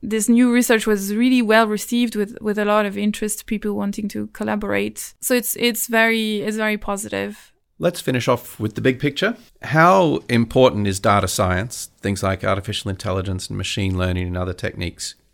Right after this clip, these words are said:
Speaker 2: to the future of pharmacovigilance?
Speaker 1: I think it, it really has a big role to play. Just for the simple fact that V G base is not the only thing there can be in, in P V. There is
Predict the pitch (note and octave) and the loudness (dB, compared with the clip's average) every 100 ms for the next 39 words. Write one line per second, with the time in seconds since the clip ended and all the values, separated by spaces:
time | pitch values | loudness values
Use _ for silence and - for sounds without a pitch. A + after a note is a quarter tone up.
0 | _ _ - G2 F2+ G#2+ G2 G2 F#2 F#2+ | _ _ -2 -2 0 -2 0 -2 -2 -2
1 | F2 D#2+ E2 D#2 - D#2 - - - _ | -4 -4 -4 -6 -8 -10 -10 -12 -12 _
2 | _ _ _ _ C#4 G4 E4 A#3 G#3 A#3 | _ _ _ _ 0 2 0 -2 -2 -2
3 | B3 A#3 A3+ G#3 G3+ G3 G3+ F#3 F#3+ G3 | 2 4 4 2 0 -2 -4 -6 -2 -2
4 | F#3+ F#3+ G3 - - F3+ F#3+ - - - | -2 -6 -6 -8 -4 -2 -2 -6 -12 0
5 | D4+ - A#3+ A#3 C#4+ C4+ A#3+ - A#3 - | 2 2 0 2 4 4 4 2 2 0
6 | A#3 A#3 C4 B3 A3+ A#3+ A#3+ G#3+ G#3 A3+ | -2 2 2 4 6 6 6 0 -2 0
7 | A3 A3 - - - - - G#3 G#3+ G#3 | 2 0 -2 -4 -4 -6 -6 0 2 2
8 | G#3 - - - - A#3+ A#3 G#3+ G3 G3 | -2 -4 -14 -10 2 4 4 2 -2 -2
9 | G3+ G3 - A#3 G#3+ G#3 A#3 B3 G3+ F#3+ | -2 -4 -4 0 2 4 4 2 2 -2
10 | - G3+ F#3+ F#3+ G3 G3 - G3+ G3 G#3 | -2 -2 -2 -2 -4 -4 -4 -6 -4 -4
11 | F#3 F#3 F#3+ F#3+ - - A3+ G#3+ - | -4 -2 -2 -2 -6 -2 0 0 -2